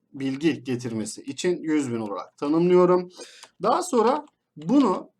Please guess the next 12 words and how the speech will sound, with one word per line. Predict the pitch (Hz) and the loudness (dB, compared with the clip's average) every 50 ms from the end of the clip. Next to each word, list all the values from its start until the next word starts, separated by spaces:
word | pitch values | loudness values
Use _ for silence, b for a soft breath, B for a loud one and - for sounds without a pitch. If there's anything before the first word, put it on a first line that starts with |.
| _ | _
her | _ - 180 190 240 302 311 233 | _ -4 0 0 2 2 0 0
defasında | 254 240 226 - 196 185 180 180 180 - 202 202 196 196 | -2 -2 0 2 2 4 4 4 0 -2 -6 -8 -8 -6
kodu | - 165 165 190 220 | -4 -4 -4 -4 -4
çalıştırdığım | - 185 180 180 175 175 - - 160 165 175 220 240 226 | -4 -4 -4 -4 -4 -6 -4 -6 -4 -4 -2 -4 -2 -2
zaman | 220 185 139 113 110 107 | 0 0 0 -2 -4 -8
kazıma | - - 120 117 131 165 185 196 | -8 -6 -4 -2 -2 -2 -2 -4
işlemini | 190 180 - - 190 180 135 110 | -6 -8 -8 -8 -6 -4 -4 -2
yapmasın | 117 151 185 185 190 165 127 123 - 120 107 110 | -2 -4 -4 -4 -4 -6 -6 -6 -6 -6 -4 -4
diye | 156 214 220 220 | -4 -4 -6 -8
ki | - - 95 98 | -10 -16 -16 -14
bu | 113 123 156 208 240 | -8 -2 0 2 2
arada | 247 208 135 107 110 - - | 2 2 -2 -4 -6 -12 -14